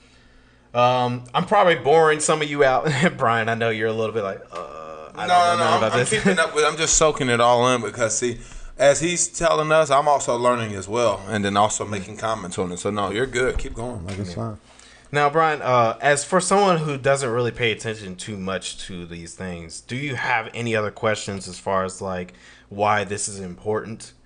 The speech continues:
Speaker 1: I mean, maybe some of your questions could also help out some of our audiences out there as well.
Speaker 2: Um, I would say that I'm going to start paying a lot more attention to it because it is something that's gonna affect all of us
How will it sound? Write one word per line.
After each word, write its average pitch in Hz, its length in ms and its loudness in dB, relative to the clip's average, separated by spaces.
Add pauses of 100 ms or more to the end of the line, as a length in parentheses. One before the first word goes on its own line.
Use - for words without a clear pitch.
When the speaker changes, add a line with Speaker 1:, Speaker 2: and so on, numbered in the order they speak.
(140)
Speaker 1:
I 101 40 -16
mean, 101 180 -12
maybe 110 280 -4
some 113 220 -6
of 104 60 -8
your 104 120 -6
questions 104 460 -6
could 98 140 -6
also 95 360 -4
help 95 220 -8
out 92 140 -4
some 92 200 -12
of 87 60 -8
our 85 160 -10
audiences 92 600 -8
out 92 160 -8
there 95 160 -6
as 90 100 -8
well. 90 300 -8 (960)
Speaker 2:
Um, 143 680 0 (1700)
I 139 140 4
would 127 180 -10
say 147 320 0
that 123 100 -2
I'm 135 200 0
going 143 220 -4
to 127 100 -8
start 131 340 2
paying 131 260 -4
a 123 60 -4
lot 127 220 0
more 123 220 -6
attention 147 440 -8
to 120 120 -8
it 107 100 -8
because 113 300 -10
it 117 100 -16
is 107 100 -10
something 117 340 -8
that's 113 200 -6
gonna 107 220 -6
affect 107 340 -8
all 104 280 0
of 92 120 -6
us 87 320 -12